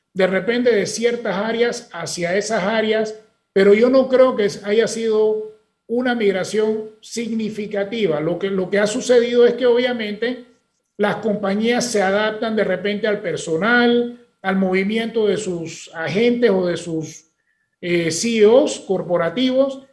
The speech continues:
y se mueven a las áreas donde ellos, eh, realmente tratan de, de desarrollar su negocio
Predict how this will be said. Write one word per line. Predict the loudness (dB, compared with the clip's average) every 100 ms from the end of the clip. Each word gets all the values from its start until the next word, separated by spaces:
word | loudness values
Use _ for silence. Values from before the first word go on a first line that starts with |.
| -8
y | -4
se | -2
mueven | 0 0 -2 -2
a |
las | -2 -2
áreas | 0 0 2
donde | 0 -2 -2
ellos, | -2 -2 -6 -14 _ _ -12
eh, | -10 -8
realmente | -4 -2 0 -2 -2
tratan | -2 0 0 -2 -2
de, | -2 -2 -4 -6
de | -4 -2
desarrollar | -2 -2 -2 0 2 2
su | -2 -4
negocio | -2 0 2 2 0 -6 -8